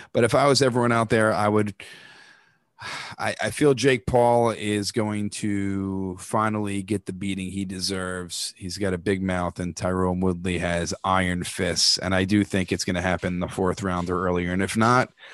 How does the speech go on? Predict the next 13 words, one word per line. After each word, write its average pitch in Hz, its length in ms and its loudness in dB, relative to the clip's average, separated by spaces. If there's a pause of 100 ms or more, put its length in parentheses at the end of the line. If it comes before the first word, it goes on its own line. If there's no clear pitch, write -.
(280)
Jake 113 300 4
Paul, 104 180 8
you 101 120 6
have 95 180 4
my 92 60 2
respect 87 480 -4
as 78 100 -8
a 78 60 -10
fighter, 80 360 -2
but 82 200 -2
we 104 140 2
will 90 160 -2
see. 95 440 2